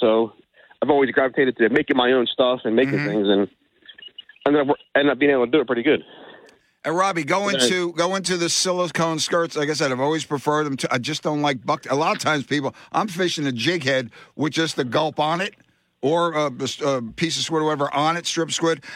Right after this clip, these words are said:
Speaker 2: I'm not one for the bucktail. What made you choose, go to the silicone skirts?
Speaker 1: I just like, I like the availability of colors,
Speaker 2: Mm-hmm.
Speaker 1: the, the, w-, the way you can change them, the way they look. They're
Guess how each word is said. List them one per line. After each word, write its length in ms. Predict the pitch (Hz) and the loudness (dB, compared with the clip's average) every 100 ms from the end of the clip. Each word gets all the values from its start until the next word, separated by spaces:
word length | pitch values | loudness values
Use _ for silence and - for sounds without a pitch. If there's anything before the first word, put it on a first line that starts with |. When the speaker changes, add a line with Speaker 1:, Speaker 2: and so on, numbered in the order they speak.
| - - - | -20 -12 -2
Speaker 2:
I'm 200 | 160 185 | 0 2
not 220 | 196 190 | 0 0
one 200 | 170 180 | 0 0
for 120 | 170 | 0
the 100 | 160 | 0
bucktail. 420 | 143 175 165 147 135 | 0 -2 0 0 0
What 320 | 143 208 202 | 0 -2 0
made 300 | 202 208 185 | 0 0 -2
you 100 | 196 | -2
choose, 380 | 160 185 202 139 | -2 0 -2 0
go 200 | 170 185 | 0 0
to 100 | 185 | -2
the 100 | 170 | -2
silicone 580 | - 180 180 170 170 170 | 0 0 -2 -2 -2 0
skirts? 520 | - 180 202 - - _ _ _ _ _ _ - - - | 0 -2 -2 -6 -10 _ _ _ _ _ _ -20 -16 -2
Speaker 1:
I 80 | - | 2
just 140 | 294 | 4
like, 140 | 262 247 | 4 2
I 100 | 139 | 2
like 200 | 160 202 - | 2 0 2
the 300 | 165 139 135 - | 2 4 0 0
availability 640 | 127 139 156 139 147 147 | 0 2 2 2 2 2
of 100 | 123 | 0
colors, 560 | 98 147 143 139 143 147 - - | 0 0 2 2 0 -4 -12 -10
Speaker 2:
Mm-hmm. 340 | 131 156 160 214 | -4 -2 -2 -4
Speaker 1:
the, 80 | 117 - | -6 -6
the, 60 | 127 | -2
w-, 120 | 117 - _ _ _ - | 0 -2 _ _ _ -2
the 100 | 135 | 2
way 140 | 135 | 4
you 40 | 139 | 4
can 120 | 127 | 2
change 260 | 156 143 | 4 2
them, 80 | 143 | 2
the 60 | 135 | 4
way 80 | 131 | 4
they 60 | |
look. 340 | 113 120 135 - | 4 2 0 -2
They're 140 | 101 | -6